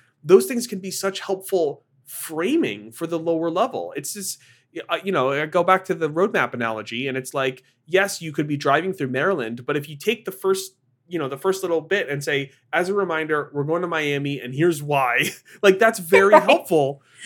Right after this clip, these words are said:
Speaker 1: uh, when you're giving your, your update about your, your current status. So I love the idea of the, of the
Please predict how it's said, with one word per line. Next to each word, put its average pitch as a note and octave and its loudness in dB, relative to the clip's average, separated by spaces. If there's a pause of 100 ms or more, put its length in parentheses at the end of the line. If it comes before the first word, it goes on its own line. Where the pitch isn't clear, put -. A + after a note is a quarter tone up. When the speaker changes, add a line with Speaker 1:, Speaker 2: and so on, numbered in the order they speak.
Speaker 1:
uh, E3+ 8
when F3+ 6
you're E3+ 2
giving F3+ -2
your, E3 2
your D#3+ -6
update D#3 -2
about D3 0
your, C#3+ 0 (100)
your C#3+ -4
current C3+ -2
status. C3 0
So D3 4 (460)
I D#3 8
love F#3+ 6
the G#3+ 2
idea G3 4
of F#3+ 0
the, F3 -4
of D3+ -4
the D3 0